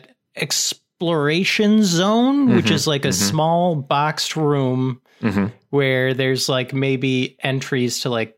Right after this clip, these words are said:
Speaker 1: five or six levels. And you just gotta figure out how, how to either arbitrarily make that entry open or how to
Speaker 2: Right.
Speaker 1: get to that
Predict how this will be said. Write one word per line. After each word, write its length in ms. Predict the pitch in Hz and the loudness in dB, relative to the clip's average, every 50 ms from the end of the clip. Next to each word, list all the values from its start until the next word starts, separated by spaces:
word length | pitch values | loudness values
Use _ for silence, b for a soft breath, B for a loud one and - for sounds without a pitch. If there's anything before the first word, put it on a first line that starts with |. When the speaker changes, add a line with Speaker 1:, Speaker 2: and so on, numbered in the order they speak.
| _ | _
Speaker 1:
five 420 | _ - - - 131 117 117 117 117 | _ -18 -6 -4 -2 -2 -2 -4 -6
or 60 | 113 | -6
six 320 | 110 - - - - - | -6 -6 -8 -8 -10 -8
levels. 480 | - - - - - - - - - - _ _ _ _ | -10 -10 -10 -10 -12 -10 -8 -8 -10 -12 _ _ _ _
And 180 | - 131 123 120 | -8 -6 -4 -4
you 60 | 120 | -4
just 180 | 120 131 120 - | -6 -8 -8 -6
gotta 160 | - 120 - | -6 -8 -8
figure 260 | - - 135 123 120 | -6 -8 -8 -6 -4
out 160 | 113 113 117 | -4 -4 -4
how, 420 | 120 117 123 123 123 120 117 117 - B B B B B B B B | -4 -4 -4 -2 -2 -2 -4 -6 -10 B B B B B B B B
how 120 | - - 156 | -6 -4 -2
to 60 | 143 | 0
either 220 | 156 156 143 143 147 | 0 0 0 0 0
arbitrarily 680 | 156 160 160 143 147 139 - 175 156 151 151 147 143 | 0 0 0 0 -2 -2 0 0 0 2 2 2 2
make 200 | 135 139 139 139 | 2 0 -2 -2
that 160 | - 131 127 | -2 -2 -2
entry 340 | 131 135 135 - - 143 143 | -2 -2 -4 -4 -4 -4 -2
open 420 | - 160 170 - 214 208 208 202 | -2 -2 -2 0 0 2 2 2
or 320 | 208 208 - 143 123 120 117 | 0 0 -2 -2 -2 -2 -2
how 260 | - - 131 131 131 | -2 -2 -2 -2 0
to 140 | 123 - 147 | -2 -2 -2
Speaker 2:
Right. 80 | 135 123 | -2 0
Speaker 1:
get 180 | 123 131 127 - | 0 -2 -2 -2
to 120 | - 135 | -4 -4
that 380 | 120 113 110 107 107 - - _ | -2 -2 -2 -4 -6 -8 -10 _